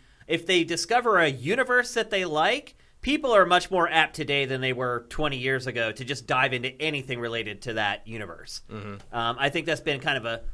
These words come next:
Speaker 1: a, a seismic shift in pop culture, sort of.
Speaker 2: Yep.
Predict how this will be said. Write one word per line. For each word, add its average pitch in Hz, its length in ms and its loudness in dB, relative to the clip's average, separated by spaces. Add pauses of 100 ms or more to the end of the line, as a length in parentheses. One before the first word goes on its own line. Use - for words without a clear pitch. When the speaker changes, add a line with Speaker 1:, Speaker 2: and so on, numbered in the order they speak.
(180)
Speaker 1:
a, 139 160 -2 (140)
a 131 80 -8
seismic 165 600 0
shift - 440 -2
in 127 140 -8
pop 135 280 -6
culture, 110 540 -8
sort 123 240 -4
of. 104 200 -6
Speaker 2:
Yep. 98 220 -8